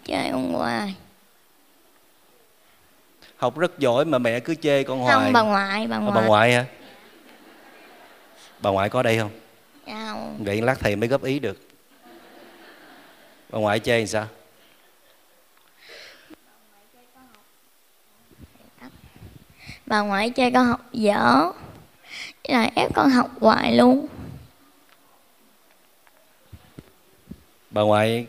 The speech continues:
Speaker 2: con đang ở chung với bà ngoại hả?
Speaker 1: Dạ không, ở chung với mẹ.
Speaker 2: Tức là đang ở chung với mẹ,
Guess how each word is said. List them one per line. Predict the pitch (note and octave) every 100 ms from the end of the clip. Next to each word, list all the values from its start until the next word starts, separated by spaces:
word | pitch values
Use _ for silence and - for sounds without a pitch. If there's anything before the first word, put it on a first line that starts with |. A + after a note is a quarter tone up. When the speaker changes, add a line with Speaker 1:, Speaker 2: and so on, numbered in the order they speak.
| -
Speaker 2:
con | A#2+
đang | A#2
ở | B2
chung | C3+ B2
với |
bà | B2
ngoại | G2+ G2 G#2
hả? | G#2+ G2 - _ _ _ _ _ _ _ _ _
Speaker 1:
Dạ | G#3+ B3
không, | A#3+ G#3+
ở | A#3+
chung | B3
với | C4+ B3+
mẹ. | G3 F#3+ G3+ _ - _ _ _ _ _ _ _ _ _ _ _ _ _ _ _ _ _ _ _ _ _ _ - - - - -
Speaker 2:
Tức | B2
là | A2
đang | A2+ A#2
ở | A#2
chung | A2+ A#2+
với | A2+ B2
mẹ, | A2+ F#2+ G2+